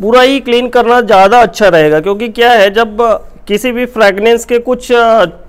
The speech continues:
चीज़ें छूटती हैं तो फिर वो, अ, fragrance को फिर वो क्या है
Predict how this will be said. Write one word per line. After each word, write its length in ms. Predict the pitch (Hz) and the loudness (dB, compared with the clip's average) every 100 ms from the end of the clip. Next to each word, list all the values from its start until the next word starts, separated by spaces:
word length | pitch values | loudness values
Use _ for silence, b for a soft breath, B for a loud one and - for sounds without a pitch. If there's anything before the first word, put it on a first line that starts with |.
| - | -2
चीज़ें 320 | 214 220 240 | 0 0 -2
छूटती 440 | 240 208 208 247 | -2 -6 -4 0
हैं 180 | 233 240 | 0 0
तो 140 | 240 | -2
फिर 220 | 240 254 247 | -2 -2 -2
वो, 400 | 240 247 - - b b b b b | 0 0 -2 -10 b b b b b
अ, 400 | 170 185 196 202 | 0 4 4 4
fragrance 580 | 202 220 208 214 240 240 | 2 0 0 0 -2 -2
को 160 | 247 247 | -2 -2
फिर 200 | 247 240 | -2 -2
वो 260 | 240 247 | 2 2
क्या 280 | 247 233 226 | 2 2 4
है 380 | 226 220 240 - | 4 2 -2 -8